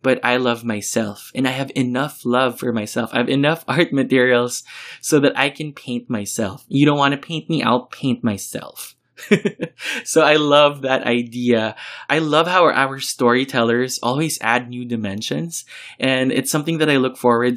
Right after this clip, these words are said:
to when I listen to the recordings that I get after the A episodes. If you would like to become a storyteller for next week's episode, all you have to do is stay tuned after the A episode.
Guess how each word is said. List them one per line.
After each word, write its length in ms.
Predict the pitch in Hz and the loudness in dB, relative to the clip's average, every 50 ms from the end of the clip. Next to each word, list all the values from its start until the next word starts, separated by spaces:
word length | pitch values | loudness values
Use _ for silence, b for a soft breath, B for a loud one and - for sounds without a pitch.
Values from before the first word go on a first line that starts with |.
| - - | -2 0
to 260 | 127 123 120 120 120 | 2 2 2 2 0
when 240 | 117 117 120 113 117 | 0 2 2 2 4
I 120 | 120 117 | 2 2
listen 360 | 120 120 117 117 - - 127 123 - | 2 2 0 -2 -2 -2 -4 -2 2
to 260 | - 139 131 131 127 | 4 4 4 4 4
the 100 | 123 123 | 2 2
recordings 560 | 123 127 127 - 127 135 156 165 147 135 - | 0 0 0 0 2 2 2 2 0 0 0
that 120 | - 123 120 | 2 2 2
I 80 | 113 | 4
get 260 | 113 117 107 104 104 - | 2 2 0 0 -2 -2
after 360 | - 107 107 - - 117 113 | -6 -6 -6 -4 -2 -2 0
the 320 | 113 117 - 110 110 113 | 0 0 0 0 0 0
A 40 | - | -2
episodes. 760 | 104 104 - - 101 - - 104 98 98 95 - - - b b b b b b b b b b b b _ _ _ _ _ _ _ _ | -2 -4 -4 -6 -6 -6 -4 -4 -4 -6 -8 -10 -12 -14 b b b b b b b b b b b b _ _ _ _ _ _ _ _
If 180 | - 175 165 - | -4 -4 -2 -4
you 120 | 165 180 | 0 0
would 140 | 214 180 170 | 2 2 2
like 220 | 170 160 165 160 | 2 2 2 0
to 100 | - - | -2 -4
become 420 | 156 160 156 - - 143 135 135 135 | -4 -4 -6 -4 -2 0 0 0 0
a 80 | 127 | 0
storyteller 640 | 135 - - 143 139 147 156 151 - 143 139 143 143 | -2 0 2 4 4 4 2 2 0 -2 0 0 -2
for 200 | 139 - 131 120 | -2 0 0 2
next 340 | 117 113 113 117 - - - | 2 2 0 -2 -4 -4 -2
week's 260 | 135 139 139 - - - | -2 -2 -2 -4 -6 -6
episode, 580 | 113 113 - - - - 175 165 190 214 - - _ _ _ _ _ _ _ _ _ _ | -6 -4 -4 -4 -2 -2 0 0 0 0 -2 -6 _ _ _ _ _ _ _ _ _ _
all 100 | - 135 | 0 0
you 60 | 165 190 | 2 2
have 80 | 196 | 0
to 80 | - 202 | -2 -2
do 160 | 165 165 156 | 2 2 2
is 160 | - - - | 2 2 0
stay 180 | - - 151 143 | 0 2 2 2
tuned 400 | 143 - - 156 143 143 139 - - | 0 -2 -4 -4 -4 -4 -4 -4 -2
after 440 | - 120 123 - - - 143 147 147 | -2 -2 -2 -2 -6 -6 -6 -6 -4
the 240 | 143 143 139 127 127 | -2 0 0 2 2
A 160 | 120 127 - | 2 2 0
episode. 600 | - 131 - 165 - - 165 170 185 202 175 | -2 -4 -6 -6 -4 -2 0 0 0 0 -2